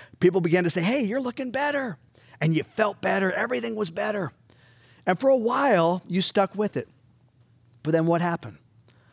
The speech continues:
But once the threat was withdrawn, you drifted back. See, all of these scenarios make me think, what is wrong with us, right? Why do we have to be led to the brink of disaster before we are willing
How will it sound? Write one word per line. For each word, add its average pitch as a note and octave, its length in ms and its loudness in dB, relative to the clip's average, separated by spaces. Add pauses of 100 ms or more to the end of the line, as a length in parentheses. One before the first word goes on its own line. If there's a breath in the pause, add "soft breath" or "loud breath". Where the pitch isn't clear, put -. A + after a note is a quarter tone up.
(360 soft breath)
But C3+ 100 2
once C#3+ 300 2
the B3+ 120 0
threat G#3+ 540 2
was F3 240 -2
withdrawn, D#3 720 -6 (560 soft breath)
you B2+ 160 -8
drifted E3 440 -8
back. D#3 500 -6 (1120 soft breath)
See, F#3+ 200 -2
all B3+ 360 0
of A3+ 80 -2
these G#3+ 200 -2
scenarios E3+ 580 0
make D3 200 -4
me D3 80 -4
think, C3 280 -4 (360 soft breath)
what A3+ 280 -6
is - 260 -6
wrong E3 260 -4
with C3 140 -6
us, G2+ 180 -10
right? E3 220 -8 (800 soft breath)
Why G3 360 2
do F4 80 0
we A#3+ 120 2
have A3 180 0
to F3+ 80 -6
be F3 120 2
led D#3+ 280 4
to D3+ 80 -4
the C3+ 100 0
brink C#3 320 -4
of C#3 100 -4
disaster B2 640 -4
before D3 300 0
we C#3+ 220 0
are G#3 100 2
willing C#3+ 460 -2